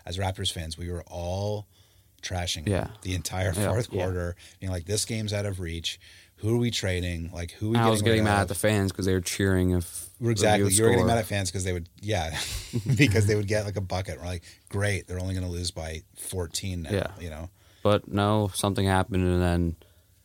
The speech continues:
Speaker 2: they put up a good fight in overtime, but just lost. And I think now they're oh and three in overtime this season.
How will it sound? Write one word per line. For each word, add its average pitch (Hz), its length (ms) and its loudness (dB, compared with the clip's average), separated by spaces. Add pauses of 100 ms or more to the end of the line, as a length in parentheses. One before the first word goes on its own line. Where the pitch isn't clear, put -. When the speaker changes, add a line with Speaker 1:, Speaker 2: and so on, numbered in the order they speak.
(280)
Speaker 2:
they 117 140 6 (340)
put 127 160 2
up 107 80 2
a 95 80 4
good 90 180 0
fight - 200 -2
in 87 120 2
overtime, - 420 -6
but - 100 -16 (280)
just - 160 -10
lost. - 380 -8
And 95 100 2
I 98 60 4
think 95 160 2
now 92 160 4
they're 87 160 0
oh 87 100 2
and 87 120 0
three 87 240 0
in 85 60 2
overtime 87 440 -4
this 101 100 -10
season. 98 320 -10